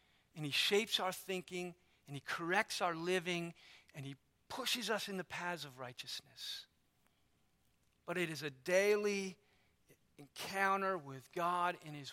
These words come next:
word. We cannot live by bread alone. We cannot live by material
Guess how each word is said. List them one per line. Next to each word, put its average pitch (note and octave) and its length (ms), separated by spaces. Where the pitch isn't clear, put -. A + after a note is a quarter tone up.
word. C3 300
We C#3+ 80
cannot F#3+ 340
live F3+ 240
by D#3 120
bread D3 280
alone. C#3 400
We D3 100
cannot G3 360
live G3+ 340
by F3+ 220
material F3+ 1040